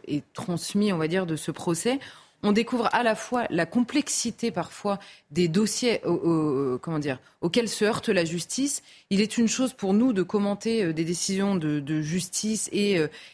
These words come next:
et, euh, des profils, on va dire, de, de criminels,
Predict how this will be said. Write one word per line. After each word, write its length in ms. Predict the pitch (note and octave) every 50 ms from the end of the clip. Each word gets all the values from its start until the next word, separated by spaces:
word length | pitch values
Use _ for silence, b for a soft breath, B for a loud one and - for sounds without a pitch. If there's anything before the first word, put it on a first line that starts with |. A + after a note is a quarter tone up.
| B B
et, 220 | - G3 G3 F#3+ F#3
euh, 540 | E3 D#3 D3 C#3+ C3+ C3+ C3 B2+ B2+ B2+ B2+
des 160 | C3+ C3+ D#3
profils, 640 | - - - - G3+ F#3 - - - - A#3 A3+ G#3
on 80 | F3 D#3+
va 100 | D#3+ D#3+
dire, 220 | D#3+ G3 G3 F#3+
de, 180 | E3 D#3 D3+ D3
de 300 | C#3+ D3 D3 D3 C#3+ -
criminels, 720 | - - - F3+ F3 E3+ F3 F3+ F#3+ G3 G3 F#3+ D#3